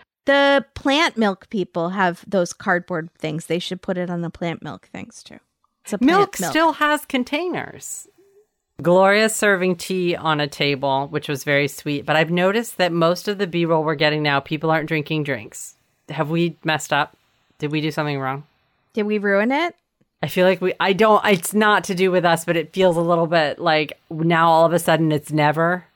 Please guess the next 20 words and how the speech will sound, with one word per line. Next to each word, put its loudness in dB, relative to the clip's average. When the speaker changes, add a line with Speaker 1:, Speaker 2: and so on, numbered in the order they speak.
Speaker 2:
no 4
one 2
drinks 0
anymore 0
looking -4
out 0
a 0
window. -2
Speaker 1:
It's -12
like 0
Lester 0
with -4
the -2
vest. -4
Speaker 2:
Are 2
we 6
ruining 4
date? 2
Speaker 1:
<laughs> -16
Maybe. 0